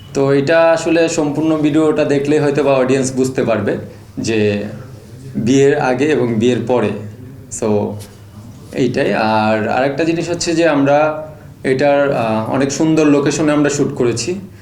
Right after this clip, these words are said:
দুইটা লোকেশন ছিল, দুই দিন শুটিং করেছি আমরা। পাঁচগাঁও নেত্রকোনাতে আমরা একদিন শুটিং করেছি, আর একদিন হচ্ছে আপনার, আহ, তিনশো ফিটে।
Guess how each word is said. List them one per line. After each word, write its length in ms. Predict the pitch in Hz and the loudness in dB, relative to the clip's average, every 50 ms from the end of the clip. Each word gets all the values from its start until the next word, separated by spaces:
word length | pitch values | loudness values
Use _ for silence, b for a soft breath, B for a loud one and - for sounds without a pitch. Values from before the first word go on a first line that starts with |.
| B B B - 135 | B B B -6 -2
দুইটা 240 | 123 123 120 131 127 | -2 0 0 0 0
লোকেশন 420 | 120 120 123 135 127 - 135 123 | 0 0 0 -2 -2 -2 -2 -2
ছিল, 200 | - - 127 127 | -2 -2 -2 -2
দুই 140 | 120 120 120 | 0 0 0
দিন 140 | 120 127 131 | 0 0 -2
শুটিং 260 | 127 131 113 120 120 | -2 -2 -2 -2 -2
করেছি 360 | 110 113 110 110 107 107 120 | -2 0 0 -2 -2 -4 -4
আমরা। 380 | 117 110 110 110 104 107 107 107 B B B B B B B B B - - | -2 -2 0 0 0 -2 -4 -6 B B B B B B B B B -8 -2
পাঁচগাঁও 420 | - 117 117 107 107 107 139 127 123 | 0 0 0 0 0 -2 0 0 0
নেত্রকোনাতে 580 | 123 123 - - 127 113 123 120 113 107 123 | 0 -2 -2 -4 -4 -2 -2 -2 -2 -2 -2
আমরা 500 | 117 113 117 110 110 113 110 110 110 104 110 | -4 -2 -2 0 0 2 2 2 0 0 -2
একদিন 280 | 117 110 104 113 120 | -2 -2 -2 -2 -2
শুটিং 280 | 107 107 110 117 120 113 | -2 -4 -2 -2 -2 0
করেছি, 380 | 123 120 120 117 - - 170 175 | 0 0 0 -2 -2 -2 0 0
আর 140 | 143 113 | 0 0
একদিন 300 | 113 110 107 101 113 110 | 0 0 -2 -4 -4 -6
হচ্ছে 340 | 113 113 110 - - 120 117 | -6 -6 -6 -6 -4 -2 -2
আপনার, 500 | 110 107 110 - 113 107 104 104 107 - - - - - - - - - - | -2 -2 -4 -4 -4 -2 -2 -4 -6 -8 -12 -14 -14 -16 -16 -18 -18 -16 -12
আহ, 440 | - 104 104 101 101 101 104 107 - | -8 -6 -4 -2 -2 -4 -4 -6 -2
তিনশো 300 | - 127 123 120 131 117 107 | 0 0 0 2 0 -2 -2
ফিটে। 160 | 101 - - | -4 -6 -8